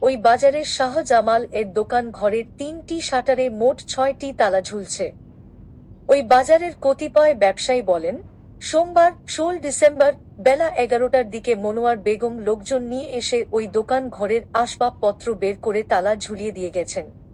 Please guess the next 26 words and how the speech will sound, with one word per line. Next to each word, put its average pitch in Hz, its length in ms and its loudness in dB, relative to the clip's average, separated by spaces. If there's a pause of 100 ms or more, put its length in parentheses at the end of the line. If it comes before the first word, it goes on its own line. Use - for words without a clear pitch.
(720)
এ 277 100 8
সময় 359 400 0
শাহ 294 340 0
জামাল 240 520 4
এর 247 200 2
দোকানের 240 440 2
ভাড়াটিয়া 254 600 0
মো 247 200 0
মনির 240 360 -6
শেখকে 254 500 0
ভয় 240 340 -2
ভীতি 247 320 -10
দেখিয়ে 220 400 -8
বের 208 240 -2
করে 226 260 -4
দিয়ে 208 320 -8 (280)
ওই 269 140 2
দোকান 294 420 0
ঘরে 285 280 -4
তালা 233 300 2
ঝুলিয়ে 247 380 -6
দেওয়ার 214 280 4 (100)
অভিযোগ 226 460 -4
করেন 208 380 -4
কতিপয় 262 480 0
ব্যবসায়ী। 170 480 -2